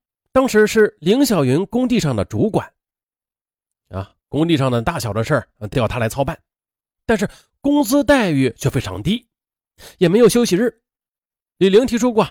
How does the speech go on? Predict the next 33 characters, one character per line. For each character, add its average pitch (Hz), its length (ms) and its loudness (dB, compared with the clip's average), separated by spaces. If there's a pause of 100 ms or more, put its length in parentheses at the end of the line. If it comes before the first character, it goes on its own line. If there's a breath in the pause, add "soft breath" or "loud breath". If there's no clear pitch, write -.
(140)
想 - 140 -2
要 139 160 0
加 156 160 -2
工 190 160 4
资， 214 240 -4 (520)
但 120 140 -2
是 117 120 -6
却 147 120 -4
被 123 120 -2
林 104 200 -2
小 107 160 -2
云 101 120 -2
给 120 100 0
拒 180 140 0
绝 98 120 -4
了。 120 220 -4 (1300 soft breath)
民 120 180 0
警 107 120 -2
了 90 140 -2
解 90 100 -6
到， - 220 -12 (560 loud breath)
李 190 120 2
玲 220 220 4
以 208 160 0
前 160 500 -6
在 156 120 -4
客 180 240 0
运 120 140 0
公 151 160 -2
司 160 140 -4
工 175 160 0
作 180 220 2
过， 104 160 -14